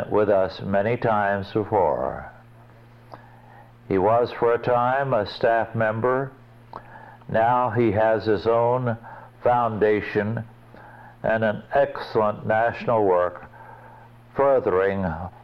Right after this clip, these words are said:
homeschooling, among other things. It's always been a pleasure to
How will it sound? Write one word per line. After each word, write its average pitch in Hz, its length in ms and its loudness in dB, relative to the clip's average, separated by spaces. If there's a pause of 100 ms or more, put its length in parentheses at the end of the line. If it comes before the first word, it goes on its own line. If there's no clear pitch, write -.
homeschooling, 110 920 2
among 95 320 2
other 98 260 4
things. 73 680 -4 (1900)
It's 107 180 0
always 131 480 2
been 101 220 2
a 92 40 2
pleasure 107 640 0
to 90 580 0